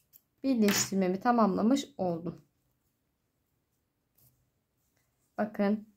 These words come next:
bu şekilde birleştirmemizi yaptık üst kısmına doğru. Şimdi diğer parçamızın da başlangıcını yapalım beraber. Şuradan bir başlangıç yapacağız. Bir tane zincir çekerek başlangıcımı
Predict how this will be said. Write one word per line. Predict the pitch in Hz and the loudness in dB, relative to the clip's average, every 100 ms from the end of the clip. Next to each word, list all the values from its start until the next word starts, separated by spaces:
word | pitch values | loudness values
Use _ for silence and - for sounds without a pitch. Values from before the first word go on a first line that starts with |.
| _ - | _ -8
bu | 269 | -4
şekilde | 233 226 196 190 220 | -2 -2 -2 -4 -2
birleştirmemizi | 220 208 202 - 180 196 233 | 2 2 0 -4 -2 -2 2
yaptık | 262 214 220 - - | 4 4 2 -12 -10
üst | 220 - | -8 -8
kısmına | 185 - 175 170 | -12 -10 -8 -8
doğru. | 170 170 - 320 339 - _ | -6 -6 -2 -4 -4 -16 _
Şimdi | - 330 320 311 349 - | -6 0 2 2 0 -2
diğer | 294 294 294 285 | 0 2 2 0
parçamızın | 269 269 269 254 254 | -2 0 0 0 2
da | 247 | 2
başlangıcını | 196 208 - 262 277 285 294 | 2 0 -2 -2 0 0 0
yapalım | 294 285 294 285 285 | 0 0 2 4 4
beraber. | 277 277 269 262 277 | 4 2 0 0 -2
Şuradan | 277 - 226 214 208 | -2 -8 -2 -2 -2
bir | - | -6
başlangıç | 226 226 226 247 254 277 277 | -2 -2 -2 -2 -2 -4 -6
yapacağız. | 269 262 269 277 277 - _ _ _ _ _ _ _ _ _ _ _ _ _ _ _ _ _ _ _ _ _ _ _ _ _ _ _ _ _ _ _ _ - | -8 -6 -2 -2 -4 -14 _ _ _ _ _ _ _ _ _ _ _ _ _ _ _ _ _ _ _ _ _ _ _ _ _ _ _ _ _ _ _ _ -4
Bir | 320 339 | -2 -2
tane | 330 247 214 226 269 | 0 2 4 4 2
zincir | 269 269 254 262 | 2 0 2 0
çekerek | 254 226 220 247 254 254 | -2 -2 0 0 -2 -2
başlangıcımı | 247 - 220 202 196 220 262 | -4 0 0 0 0 0 2